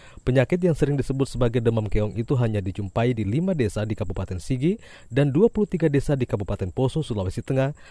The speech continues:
yang berpenduduk tiga puluh ribu enam ratus tiga puluh sembilan orang. Penularan sistosomiasis terjadi dengan cara larva cacing sistosoma menembus kulit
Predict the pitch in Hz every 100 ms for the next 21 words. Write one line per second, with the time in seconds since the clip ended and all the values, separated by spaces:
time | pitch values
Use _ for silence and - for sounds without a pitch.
0 | - 120 147 143 - 123 117 120 - 180
1 | 165 139 123 107 107 98 95 101 - -
2 | 110 - 98 101 95 107 123 101 82 -
3 | - - - - - - - - - 139
4 | 131 143 190 190 160 - 135 139 135 160
5 | 131 - 139 123 143 127 113 - 120 139
6 | 117 110 123 117 120 - 113 - 107 -
7 | 104 135 104 185 269 - - - - 160
8 | 165 - 156 226